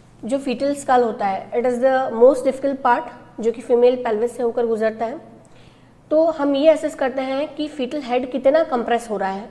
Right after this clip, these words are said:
at the time of labor, और इसको molding process के ज़रिए हम measure करते हैं। इसके लिए मैं आपको एक फी-, feature बताऊंगी,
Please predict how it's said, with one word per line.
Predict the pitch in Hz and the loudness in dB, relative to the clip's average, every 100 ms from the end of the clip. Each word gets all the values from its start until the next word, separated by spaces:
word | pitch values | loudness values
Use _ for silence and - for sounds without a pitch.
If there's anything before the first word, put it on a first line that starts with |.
| - | -4
at | 233 | 0
the | 233 | 0
time | 233 220 226 | 0 0 0
of | 226 - | -2 -6
labor, | 196 190 185 - - - - - - | -6 -6 -10 -12 -20 -20 -20 -20 -2
और | 233 | -2
इसको | 226 269 | 0 -2
molding | 226 226 240 277 | 2 2 0 -4
process | 262 262 - | -8 -10 -10
के | |
ज़रिए | 269 240 247 | -4 -2 -2
हम | 233 233 233 240 - - - - | -2 -4 -4 -10 -18 -20 -16 -8
measure | 214 233 | -4 -4
करते | 233 226 226 | -4 -6 -6
हैं। | 240 339 - - - - | -10 -12 -16 -20 -20 -16
इसके | 226 - | -14 -6
लिए | 233 | -4
मैं | 226 220 | -4 -4
आपको | 214 | -6
एक | 226 | -10
फी-, | 226 247 226 - | -8 -14 -16 -20
feature | - 240 254 233 | -10 -8 -4 -4
बताऊंगी, | 220 214 220 262 | -4 -6 -6 -8